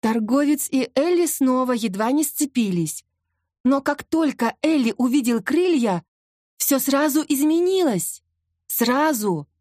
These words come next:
Выглядело это чертовски странно. Представь себе, Элли извинился. Возможно, Элли просто размяк после моей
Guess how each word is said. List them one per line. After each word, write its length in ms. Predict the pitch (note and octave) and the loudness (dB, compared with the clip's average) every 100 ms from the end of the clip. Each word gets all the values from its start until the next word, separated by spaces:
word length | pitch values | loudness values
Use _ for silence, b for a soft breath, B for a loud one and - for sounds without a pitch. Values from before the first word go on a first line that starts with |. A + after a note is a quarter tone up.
| _ _ _ _ - | _ _ _ _ -4
Выглядело 460 | A3 F#4 E4+ C#4+ C#4+ | 0 2 2 2 0
это 180 | C4+ B3+ | 0 -4
чертовски 640 | - C4 D#4+ D#4 - D#4+ | -4 -2 -2 -2 -2 -2
странно. 640 | - D#4 C4+ G3 F3 D3 - _ _ _ | 0 0 0 0 -2 -4 -8 _ _ _
Представь 480 | - C#4+ - D4 F#3+ | -4 -2 0 0 0
себе, 420 | - F3 D#3+ C#3+ - _ _ _ _ | -4 -2 -2 -2 -8 _ _ _ _
Элли 600 | C#4 G4 A#4 D#4+ G3+ D3+ - _ _ _ _ | 0 2 2 2 0 -4 -8 _ _ _ _
извинился. 1200 | A3 G3+ A3 C#4 D4 E4+ F4 D4 - - F3+ C#3 D3 _ _ _ _ _ _ _ _ _ _ _ _ _ _ _ _ _ E3+ | -2 0 2 4 4 4 2 2 0 -2 -2 -4 -10 _ _ _ _ _ _ _ _ _ _ _ _ _ _ _ _ _ -4
Возможно, 500 | D3 F#3 C#4+ C4 - | 0 0 0 0 0
Элли 220 | G#3+ A#3 | -2 -2
просто 380 | - F#3 - A3+ | -2 -6 -4 -4
размяк 560 | A#3 A3+ G3+ D3+ - _ _ _ | -2 0 0 0 -4 _ _ _
после 280 | G3 F#3 G3+ | -4 -2 0
моей 280 | F#3 F#3+ | 0 0